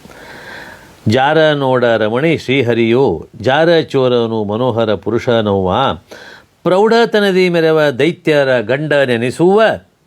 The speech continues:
ಗಂಡ ಉಳ್ಳವರ ಕಂಡು ಕರೆಯುವ ನೋವ. ಶ್ರೀಹರಿ ಜಾರ ನೋಡು ರಮಣಿ." ದೂತೆ, ಶ್ರೀಹರಿ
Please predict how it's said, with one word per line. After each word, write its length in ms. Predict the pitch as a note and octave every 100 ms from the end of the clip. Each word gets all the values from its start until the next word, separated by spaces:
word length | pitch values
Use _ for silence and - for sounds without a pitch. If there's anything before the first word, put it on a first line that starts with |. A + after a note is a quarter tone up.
| _ _ _ _ _ A2+
ಗಂಡ 300 | C#3+ F3+ F3
ಉಳ್ಳವರ 680 | D#3+ C#3+ C#3 C3 A#2+ A#2+ A2
ಕಂಡು 420 | - A2 G#2 F#2+
ಕರೆಯುವ 580 | G2 B2+ C#3+ B2+ A2 G#2
ನೋವ. 380 | F#2+ G#2 A2+ A2+ F3+ D#3 - _ _ _ -
ಶ್ರೀಹರಿ 680 | C#3+ A#2+ C3 C3+ A3 C3+ - _ _ _ -
ಜಾರ 320 | A#2+ C3+ A#2
ನೋಡು 380 | G2+ F#2+ F2 F2
ರಮಣಿ." 320 | F2 E2 - _ _ _ _ _ - _ -
ದೂತೆ, 440 | F3 G3 G3 F3+ _ _ _ _ _ _ _ - -
ಶ್ರೀಹರಿ 720 | E3 F#3+ D#3 D#3+ D#3+ D#3+ D3+